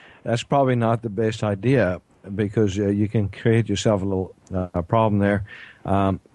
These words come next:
<clears throat> you know, when you put a Q-tip up the vagina, number one, you, you have to be care-, you know, we use a,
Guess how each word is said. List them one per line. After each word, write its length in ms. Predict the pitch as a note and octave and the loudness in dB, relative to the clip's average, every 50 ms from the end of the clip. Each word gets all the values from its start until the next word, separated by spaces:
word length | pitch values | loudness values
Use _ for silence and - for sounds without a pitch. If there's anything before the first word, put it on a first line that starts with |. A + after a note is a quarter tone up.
| _ _ - | _ _ -20
<clears throat> 340 | - - - - - - - | -20 -20 -20 -20 -14 -2 2
you 100 | C#3+ C#3+ | 2 4
know, 100 | B2+ G#2+ | 4 4
when 120 | A2 A2 | 2 2
you 80 | G#2 G#2 | 2 0
put 180 | G#2 - C#3 B2+ | 0 2 2 2
a 100 | A#2+ G2+ | 2 2
Q-tip 500 | - - - C#3+ C#3 - - A2+ G#2 G2+ - _ _ _ | 2 2 2 2 2 2 0 0 0 -2 -6 _ _ _
up 280 | G#2+ G#2 G#2 G#2 - - - - _ _ _ _ _ _ - - _ _ - | -2 -2 -2 -2 -4 -12 -20 -20 _ _ _ _ _ _ -20 -20 _ _ -8
the 120 | G2 G2+ | -6 -4
vagina, 420 | F#2+ G#2 F#2+ A2+ A2+ A2+ A2+ G#2+ G2+ | -4 -2 0 2 2 2 2 2 2
number 260 | G#2 A2+ A#2 A#2 A2 | 2 2 2 0 0
one, 340 | F2+ G2+ A2 A#2 A#2+ A#2 - | 0 0 0 0 0 -2 -4
you, 440 | - G#2 G2 G2 G2+ G2+ G2+ G2 F#2+ - _ - | -6 -6 -4 -2 -2 -2 -2 -4 -6 -10 _ -6
you 140 | G#2 G2+ | -4 -4
have 320 | F#2+ F2+ G#2+ A2 A2+ A2+ A2 | -2 -2 -2 -2 -2 -4 -6
to 100 | - A2 | -8 -4
be 140 | F#2 G2+ F#2 | -4 -4 -4
care-, 260 | F#2 - A#2+ A2+ - | -2 -2 -2 -2 0
you 140 | - G#2 G#2 | 0 2 2
know, 80 | G2 F#2+ | 2 2
we 240 | D#2+ F2+ G#2+ A2+ | 2 2 4 4
use 220 | C3+ C3+ B2 G#2 F#2 | 6 4 4 4 2
a, 160 | A2 F#2 - | 0 0 -2